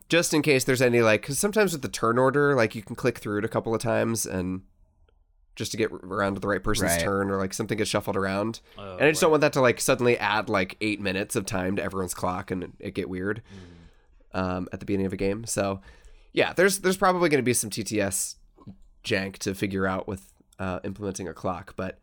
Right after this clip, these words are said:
Speaker 1: ideally tying it to the turn timer would be awesome. And it would be the, the least, like, you wouldn't have to even think about it. It's
Speaker 3: Right.
Speaker 1: just like, "Yep, my time's going. Here we go." And that'd be fun too, right? Like, you wouldn't have to upkeep it as much. You just have to remember to pause and unpause. And in the rule set, I've got the pause and unpause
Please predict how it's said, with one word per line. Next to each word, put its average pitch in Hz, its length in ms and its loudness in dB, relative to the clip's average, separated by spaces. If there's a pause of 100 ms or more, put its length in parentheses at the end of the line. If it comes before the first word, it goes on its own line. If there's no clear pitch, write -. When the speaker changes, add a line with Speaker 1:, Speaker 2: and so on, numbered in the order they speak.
Speaker 1:
ideally 240 320 4
tying 139 260 4
it 107 120 0
to 113 60 -4
the 101 80 -6
turn 101 220 -2
timer 95 320 -4
would 90 120 -8
be 87 280 -8
awesome. 87 480 -6 (260)
And 104 80 2
it - 20 4
would 104 120 2
be 120 80 4
the, 104 100 0
the 107 280 0
least, 113 520 -2
like, 120 140 0
you 156 80 4
wouldn't 147 160 4
have 123 140 -2
to 135 60 0
even 104 180 -2
think 95 200 -2
about 82 240 -10
it. - 120 -12 (160)
It's 101 80 -10
Speaker 3:
Right. 92 80 -8
Speaker 1:
just 95 140 -6
like, 90 160 -4 (160)
"Yep, 185 240 2
my 120 140 -2
time's 107 280 0
going. 90 240 -6
Here 101 120 -4
we 117 80 -2
go." - 200 -8 (240)
And 190 140 4
that'd 240 100 4
be 277 80 4
fun 262 260 4
too, 202 260 2
right? 113 260 2
Like, - 300 -2 (100)
you 135 120 2
wouldn't 160 140 4
have 165 120 0
to - 160 2
upkeep 123 400 0
it 127 80 2
as 123 120 -2
much. 123 280 -2
You 117 80 -4
just 110 120 -8
have 120 120 -4
to 139 80 -4
remember 131 240 -2
to 131 60 -4
pause 123 260 0
and 139 80 0 (120)
unpause. - 320 -12 (580)
And 135 180 6
in 143 60 6
the 139 80 4
rule 196 200 4
set, 165 180 2
I've 131 120 2
got 117 200 0
the 117 60 -10
pause 117 260 2
and 113 160 0
unpause 117 300 2